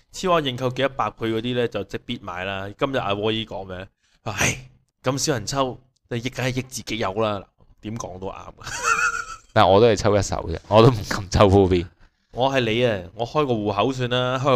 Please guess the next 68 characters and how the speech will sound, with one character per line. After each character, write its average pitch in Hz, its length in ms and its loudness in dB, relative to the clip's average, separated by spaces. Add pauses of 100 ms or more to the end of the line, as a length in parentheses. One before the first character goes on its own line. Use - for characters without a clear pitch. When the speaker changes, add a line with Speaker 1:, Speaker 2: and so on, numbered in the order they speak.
Speaker 1:
戶 117 100 4
口 110 120 4
都 127 100 2
一 127 40 2
股 123 160 -4
蘋 110 200 -6
果 98 180 -2
啦。 113 760 -2 (260)
Speaker 2:
我 107 140 2
仲 104 220 -6
貪 127 320 0
啊， 98 160 0
長 87 320 -6
橋 90 120 -8
佢 90 140 -4
免 95 300 -10
佣 95 180 -6
我 101 100 -2
先 101 220 -8
至 85 60 -10
抽 92 120 -2
啫， 87 140 -4
畀 107 180 0
五 110 120 -4
萬 92 160 2
蚊 101 100 -2
我 90 140 0
都 95 80 0
唔 87 120 -6
抽 - 180 -6
啊。 - 180 -8
<laughs> - 1600 -6
Speaker 1:
哦， 71 380 -12
好。 98 200 -6 (400)
Speaker 2:
仲 131 280 -4
有 120 180 6
啊， 117 80 4
喂， 180 160 6 (240)
近 139 160 2
排 147 180 2
有 175 160 4
個， 123 400 4
呃， 95 180 0
內 95 320 6
房 85 340 0
呢， 131 300 0
似 - 160 -6
乎 101 80 0
有 98 60 2
啲 147 80 -4
跡 156 120 -4 (100)
象 98 200 -2
開 139 120 -4
始 - 120 -8
救 98 260 0
市 85 260 -4
咯 85 400 0
喎。 - 40 -14
點 160 200 0
解 156 60 -8
噉 151 40 -12
講 90 260 0
呢？ 127 140 -2
我 123 60 -8
見 143 80 -6
到 180 80 2
個 160 60 4
新 160 160 -2